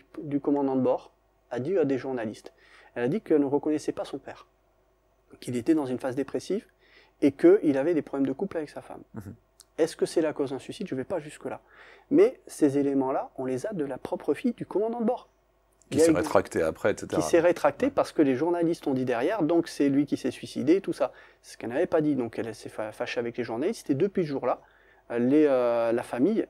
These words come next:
Speaker 1: est restée murée dans le silence et n'a pas voulu, euh, justement parler, sauf la, la sœur du commandant de bord qui a accordé une interview à Florence de Changy pour son dernier livre. Mais forcément, euh, c'est la sœur du commandant de bord. C'est-à-dire que
Speaker 2: Oui.
Speaker 1: tu demanderas à mon frère si c'était moi qui étais, euh, dans l'avion.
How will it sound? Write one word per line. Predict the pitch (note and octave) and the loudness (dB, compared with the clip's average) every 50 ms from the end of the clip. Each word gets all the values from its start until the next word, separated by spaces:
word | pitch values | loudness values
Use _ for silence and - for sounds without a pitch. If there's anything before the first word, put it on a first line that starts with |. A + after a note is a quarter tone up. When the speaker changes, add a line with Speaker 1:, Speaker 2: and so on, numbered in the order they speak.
| _ - | _ -8
Speaker 1:
est | A#2+ A2 | -6 -6
restée | A#2 A2+ - - - D#3 F3 | -6 -8 -8 -2 0 2 2
murée | D#3 B2 A#2+ B2+ C#3 D3 C#3+ B2+ C3 D3+ D#3 | 2 2 2 4 4 4 4 2 2 2 0
dans | D3 B2 | 0 -4
le | B2 | -8
silence | - - B2 B2 C#3 E3+ - - | -10 -10 -8 -8 -8 -8 -8 -8
et | C3 | -10
n'a | A#2 A#2 | -10 -8
pas | - C#3 | -8 -8
voulu, | C3+ C#3 B2+ C3 D3 E3+ F3 | -8 -6 -4 -2 -2 -2 0
euh, | C#3+ B2 A#2+ | -2 -4 -6
justement | C3 - - - B2 C#3+ C#3+ | -8 -12 -10 -6 -6 -6 -4
parler, | - A#2+ A2 B2+ E3+ A3 - - _ _ _ _ _ _ | -6 -6 -4 -4 -6 -6 -8 -14 _ _ _ _ _ _
sauf | - - D#3 E3+ - - | 2 4 4 4 4 0
la, | C3+ B2+ B2 A#2+ A#2 A#2 A#2 A#2 A2+ A2+ A2 A2+ | -2 -2 -2 -4 -4 -6 -6 -4 -4 -4 -4 -4
la | A2 G#2+ G#2+ | -4 -6 -6
sœur | - - - F#3+ E3 | -4 -2 -2 0 0
du | D#3 C#3 | -2 -4
commandant | - D3 C3+ C3 C3 B2 A#2+ | -4 -4 -2 -2 -2 -2 -2
de | A#2+ | 0
bord | B2 C#3+ G3 - - | 0 0 -2 -2 -6
qui | - - - A2+ | -12 -10 -8 -8
a | A#2+ D3 | -8 -8
accordé | - - A#2 A#2 B2+ D3+ | -8 -8 -6 -4 -2 -2
une | D3+ C3+ | -2 -2
interview | B2 - A#2+ A2+ B2+ D#3 | -4 -6 -6 -6 -4 -4
à | D#3+ | -4
Florence | - - C3+ B2 B2 | -4 -6 -8 -8 -8
de | C3 B2+ | -8 -10
Changy | - - A#2 A2+ D#3 F#3+ | -10 -10 -12 -12 -14 -14
pour | - - | -16 -12
son | - - C3+ | -8 -6 -6
dernier | C3 C3 B2+ C#3+ D3 | -6 -6 -8 -8 -8
livre. | C#3 B2 - - _ _ _ _ - - _ _ _ _ - | -8 -8 -10 -12 _ _ _ _ -20 -20 _ _ _ _ -12
Mais | A2 G#2+ | -12 -10
forcément, | - - G#2+ - - C3 B2 D3 E3 D#3+ C#3 B2 | -8 -10 -12 -10 -8 -6 -6 -6 -6 -8 -10 -12
euh, | A#2+ B2 A2+ - A2 A#2 A2+ | -14 -16 -16 -16 -18 -18 -18
c'est | - - A#2 | -10 -8 -6
la | A2+ B2+ | -6 -6
sœur | - - - D#3+ D3 | -4 -2 0 0 0
du | C#3+ C3 | 0 -2
commandant | - C#3 C#3 D3+ D#3+ | -2 0 0 2 2
de | F3 | 4
bord. | F3 E3+ C#3+ - - | 4 2 2 0 -6
C'est-à-dire | - B2+ A#2 | -12 -8 -4
que | F#2+ | -2
Speaker 2:
Oui. | F2+ | 0
Speaker 1:
tu | F2 | 2
demanderas | C3+ C3+ C3+ C3+ C3+ | 2 4 4 6 6
à | |
mon | C#3+ D3 D3+ | 6 6 6
frère | D3 - E3 D3 - | 4 2 2 0 0
si | - - | -2 -8
c'était | - - - | -12 -8 -4
moi | A#2+ B2+ C3 | -2 -2 -2
qui | B2+ C3 | -2 -4
étais, | - - B2+ B2 | -4 -2 -2 -2
euh, | A#2 A#2 A2+ A#2 | -2 -2 -4 -6
dans | A#2 A#2 | -6 -4
l'avion. | A#2 C3 D#3+ G3 | 0 2 2 0